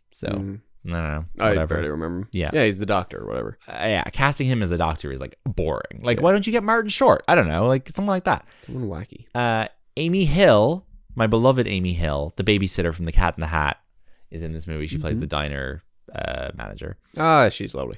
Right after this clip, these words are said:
Speaker 1: Uh, she's lovely. She's playing a nice, normal person in this film,
Speaker 2: Yeah.
Speaker 1: not a ridiculous, horrible stereotype of a Asian woman with
Speaker 2: No,
Speaker 1: glasses,
Speaker 2: she's
Speaker 1: which is usually what she does.
Speaker 2: wonderfully caring,
Speaker 1: Lovely, kind,
Speaker 2: kind
Speaker 1: good
Speaker 2: of
Speaker 1: performance.
Speaker 2: motherly figure to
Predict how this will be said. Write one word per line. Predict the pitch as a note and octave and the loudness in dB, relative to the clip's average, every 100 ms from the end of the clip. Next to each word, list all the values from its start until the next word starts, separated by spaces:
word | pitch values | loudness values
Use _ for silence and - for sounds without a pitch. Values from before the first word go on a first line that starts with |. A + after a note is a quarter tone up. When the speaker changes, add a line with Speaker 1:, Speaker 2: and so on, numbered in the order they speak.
| - | -6
Speaker 1:
Uh, | F2 | -4
she's | D2+ - A2+ | -2 -2 2
lovely. | F#2 E2 E2+ E2 D#2+ D#2+ - | 2 4 2 2 2 -2 -8
She's | - F#2 | -6 -4
playing | - G2 F2+ E2+ | -2 -2 0 0
a | |
nice, | F#2 A2 A2 - | 2 4 4 0
normal | G#2 G2+ G2 F2+ | 0 2 2 0
person | - G#2 - | 2 2 4
in | G3 | 4
this | G3+ | 4
film, | - G3+ D#3+ | 4 4 6
Speaker 2:
Yeah. | F#2 | 4
Speaker 1:
not | F#2 | 4
a | F2 D#2+ | 2 -2
ridiculous, | D2+ C#2 F2 F2+ D#2 - - - _ - | -4 -6 -6 -4 -4 -6 -10 -12 _ -8
horrible | - F2+ E2 D#2 D#2 D2 - - - _ _ | 0 2 2 0 -2 -4 -8 -20 -20 _ _
stereotype | - F#2+ G2+ A2+ A#2+ A2 G#2+ | -4 2 6 6 6 6 6
of | G2 D#2+ | 4 2
a | D#2 - | 0 0
Asian | F2 F2+ F#2+ | 0 2 2
woman | F#2+ F#2 | 2 0
with | E2+ F#2 | 0 2
Speaker 2:
No, | |
Speaker 1:
glasses, | G#2 G3 C3+ | 4 4 4
Speaker 2:
she's | A#2+ | 2
Speaker 1:
which | C#3+ F2 | 2 -2
is | E2+ | -2
usually | G2+ A#2 | -2 0
what | A2+ | 0
she | - | 0
does. | A#2 A2+ A#2+ | 0 0 4
Speaker 2:
wonderfully | B2+ B2 A2 A#2+ G#2+ - - | 4 4 2 2 0 -4 -18
caring, | - A#2 G#2+ G#2 G2+ | -2 2 4 4 6
Speaker 1:
Lovely, | E3 D3 D3+ C#3 | 6 6 2 2
kind, | - G#2 G2 F#2+ - | 2 2 2 -2 -8
Speaker 2:
kind | - G#2 | -4 -2
Speaker 1:
good | |
Speaker 2:
of | F#2 F#2 | -2 -4
Speaker 1:
performance. | F#2+ G2+ G2+ | -2 0 2
Speaker 2:
motherly | G2+ G2+ | 2 0
figure | G#2 G2 F#2+ | 0 0 -2
to | - G2 F#2 F2+ | -4 -4 -2 -4